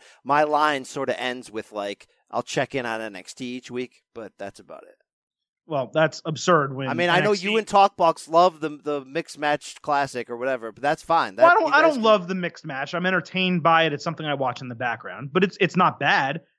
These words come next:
Speaker 2: This is great.
Speaker 1: I just, I feel like it's almost blasphemy to put it on the same level as the Cruiserweight
Speaker 2: On,
Speaker 1: Classic.
Speaker 2: it's on, on
Speaker 1: W W E
Speaker 2: par.
Speaker 1: doesn't even know how good that thing actually was. They don't even know what they had in that.
Speaker 2: Yeah, that's fair.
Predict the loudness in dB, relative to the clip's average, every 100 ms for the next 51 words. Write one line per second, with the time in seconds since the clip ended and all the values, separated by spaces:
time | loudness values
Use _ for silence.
0 | _ 0 2 2 -4 -6 -10 _ _ _
1 | -14 -12 -12 -14 -20 _ _ -20 -14 -10
2 | -10 -10 -12 -14 -16 -18 -20 -20 -14 -10
3 | -10 -12 -20 -20 -18 -16 -14 -16 -14 -12
4 | -12 -14 -18 -12 -12 -12 -10 -6 -6 -8
5 | -14 -16 -20 _ -18 -12 0 2 2 -2
6 | -4 -4 -2 -2 -2 -6 0 2 4 2
7 | 2 2 2 2 -2 -4 0 0 2 0
8 | -2 -2 -2 -2 -8 -10 -10 -12 -6 -6
9 | -2 -2 0 -4 -2 -2 -2 -2 -2 -2
10 | -2 -2 -4 -8 -10 -14 -18 _ _ _
11 | _ _ _ _ _ _ _ _ _ _
12 | _ 0 0 -2 -14 -10 -10 -10